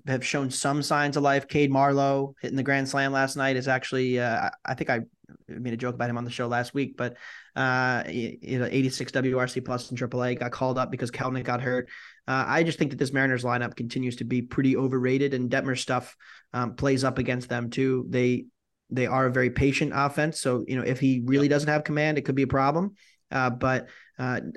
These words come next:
yes, I agree. Actually, I think Castillo is slightly better than Detmers for sure. But I think the rest of the advantage with the offense and being at home is enough for the Angels at, at even money, uh, for me to bet them. So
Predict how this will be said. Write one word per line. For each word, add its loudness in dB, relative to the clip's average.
yes, 0
I 2
agree. 6
Actually, 2
I 0
think 0
Castillo 4
is 0
slightly 2
better 2
than -2
Detmers -2
for -2
sure. 4
But 4
I 4
think -2
the 4
rest 0
of 0
the 2
advantage 0
with -4
the 2
offense -2
and -2
being 2
at -2
home -2
is -6
enough -2
for -4
the 0
Angels -2
at, -8
at 0
even 0
money, -4
uh, -4
for -6
me 0
to -2
bet -2
them. -12
So -6